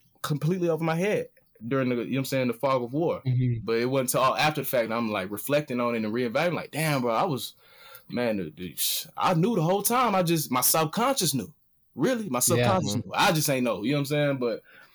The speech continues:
Speaker 1: yeah, I received signs. So they weighed the weed up in front of me. It totals to be, it totals out to be one point four grams. Now, for those that do partake in cannabis, you know one point four grams isn't a lot.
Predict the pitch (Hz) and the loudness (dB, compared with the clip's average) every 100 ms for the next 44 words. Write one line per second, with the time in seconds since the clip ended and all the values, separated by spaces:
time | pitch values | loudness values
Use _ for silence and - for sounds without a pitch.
0 | _ - 127 143 202 185 104 95 117 190 | _ -2 2 2 0 -2 -2 -2 0 0
1 | 151 - 127 113 - - 110 117 151 147 | 2 2 2 0 -8 -8 -2 2 2 2
2 | 160 151 135 175 175 143 131 151 143 131 | 2 0 -2 0 2 0 0 0 0 -2
3 | 113 117 - 123 143 135 131 110 107 101 | -4 -6 -6 -2 -2 0 -2 -2 -4 -4
4 | 92 120 165 156 151 139 - 127 107 - | -4 0 0 0 -4 -4 -4 -6 -6 -14
5 | - - - - _ _ _ _ - - | -14 -14 -14 -18 _ _ _ _ -20 -6
6 | 110 104 95 98 165 180 160 165 160 202 | -2 0 0 2 4 4 4 4 2 0
7 | 196 185 - _ _ - 175 165 185 175 | 0 -4 -8 _ _ -2 0 2 0 0
8 | 165 185 175 175 175 - 123 127 123 120 | 0 0 2 0 -2 -2 0 0 0 -2
9 | 127 143 127 131 123 123 123 123 110 107 | -2 0 0 0 0 0 0 0 -2 -2
10 | 104 98 107 | -2 -2 -4